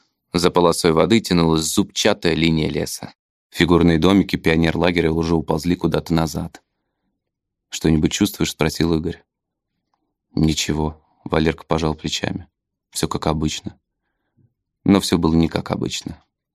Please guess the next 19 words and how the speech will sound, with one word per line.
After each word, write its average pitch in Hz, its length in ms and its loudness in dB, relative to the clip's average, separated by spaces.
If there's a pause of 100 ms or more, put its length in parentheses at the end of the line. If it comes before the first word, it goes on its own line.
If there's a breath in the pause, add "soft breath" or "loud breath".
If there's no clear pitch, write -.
(160)
Они 92 200 4
оба 90 240 2
это - 160 0
знали. 82 380 -2 (880)
Игорь 104 260 4
положил 98 480 4
руку 104 220 2
на 82 120 2
тонкое 92 380 0
и - 40 -10
твердое 85 340 -2
плечо - 340 -8
Валерки. 85 520 -6 (760)
«Что - 200 -2
у 107 40 2
тебя 78 120 -2
на 78 120 2
душе, 80 300 0
Валер?» 85 360 -4